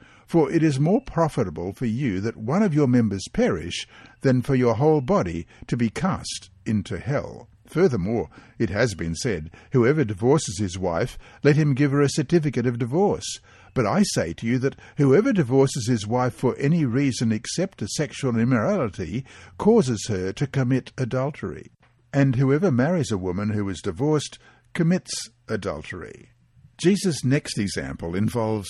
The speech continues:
commandments concerning adultery. He first cites the seventh commandment, "You shall not commit adultery." In the context of the law of Moses, adultery took place when a married person was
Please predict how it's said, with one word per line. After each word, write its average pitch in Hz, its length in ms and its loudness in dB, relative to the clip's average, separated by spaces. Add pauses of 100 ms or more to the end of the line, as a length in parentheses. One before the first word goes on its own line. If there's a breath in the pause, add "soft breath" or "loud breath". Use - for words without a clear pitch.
(120)
commandments 135 840 0
concerning 117 680 0
adultery. 107 720 -6 (440 soft breath)
He 170 120 4
first 139 340 4
cites - 340 -4
the - 100 -8
seventh 151 420 0
commandment, 80 540 -4 (100)
"You 92 120 -4
shall 82 180 -6
not 80 200 -8
commit 82 260 -6
adultery." 85 640 -6 (540 loud breath)
In 143 140 4
the 123 100 0
context - 640 2
of 98 100 -4
the 92 100 -6
law 90 280 -2
of 80 180 -4
Moses, 95 480 -4 (180)
adultery 156 540 0
took 127 240 -2
place - 400 -6
when 127 140 4
a 113 80 2
married 143 520 0
person 131 440 -2
was 110 180 -2